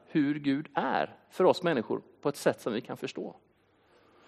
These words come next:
Och på samma sätt som inte vi kanske kan känna av hur varm solen är, så kan vi känna av värmen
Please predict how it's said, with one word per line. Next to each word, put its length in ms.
Och 100
på 80
samma 260
sätt 220
som 140
inte 160
vi 180
kanske 260
kan 240
känna 400
av 600
hur 220
varm 360
solen 420
är, 300
så 180
kan 200
vi 120
känna 380
av 420
värmen 580